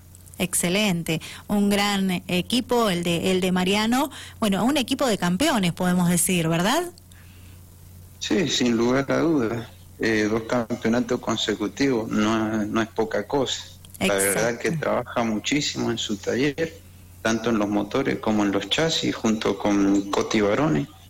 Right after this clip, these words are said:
Speaker 2: Y bueno, y se ven los resultados reflejados en la pista.
Speaker 1: ¿Fue fácil conseguir este campeonato para vos, Nicolás?
Speaker 2: No, no, para nada, para nada.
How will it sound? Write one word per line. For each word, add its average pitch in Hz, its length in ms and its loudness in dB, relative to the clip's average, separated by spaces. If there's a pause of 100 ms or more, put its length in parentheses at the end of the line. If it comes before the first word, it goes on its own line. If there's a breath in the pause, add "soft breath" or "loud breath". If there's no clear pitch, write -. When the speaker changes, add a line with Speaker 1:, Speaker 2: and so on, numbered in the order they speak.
(220)
Speaker 2:
Y - 80 2
bueno, 135 260 2
y 110 140 2
se 113 200 2
ven 120 160 4
los 117 200 2
resultados 110 560 2
reflejados 120 600 0
en 123 60 4
la 131 160 0
pista. - 400 -4 (520 loud breath)
Speaker 1:
¿Fue 349 280 2
fácil 311 580 0
conseguir 240 440 2
este 269 180 -2
campeonato 220 600 0
para 214 180 0
vos, 277 320 2
Nicolás? 226 640 0 (1900)
Speaker 2:
No, 156 280 2
no, 120 240 0
para 101 240 0
nada, - 440 -2 (460)
para 98 380 -2
nada. 113 420 0